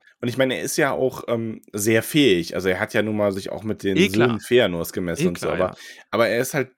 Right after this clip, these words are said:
Speaker 1: nicht auf diesem Göttlichkeitslevel, sag ich mal. Also dieses, dieses leicht,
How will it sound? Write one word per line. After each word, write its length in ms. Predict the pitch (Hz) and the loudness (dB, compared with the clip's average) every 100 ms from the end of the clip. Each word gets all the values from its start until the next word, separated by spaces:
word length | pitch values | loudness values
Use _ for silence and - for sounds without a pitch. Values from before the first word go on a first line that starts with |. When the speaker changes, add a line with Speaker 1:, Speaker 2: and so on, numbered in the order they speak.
| _ | _
Speaker 1:
nicht 500 | 127 147 190 - - - | 0 0 0 -8 -20 -6
auf 180 | 139 - | -6 -4
diesem 520 | 147 160 147 143 - _ _ _ - | -6 -2 -2 -4 -10 _ _ _ -4
Göttlichkeitslevel, 1300 | 165 131 110 - 87 87 - 92 85 85 82 - _ | -2 -2 -4 -2 -2 -2 -2 -2 0 0 -2 -8 _
sag 240 | - 87 87 | -2 0 0
ich 120 | - | -2
mal. 160 | 85 87 | -4 -2
Also 280 | 87 92 | -2 -2
dieses, 340 | 90 101 101 - | -2 -2 -4 -4
dieses 280 | 110 107 107 | -6 -4 0
leicht, 400 | 110 127 - | 2 2 -2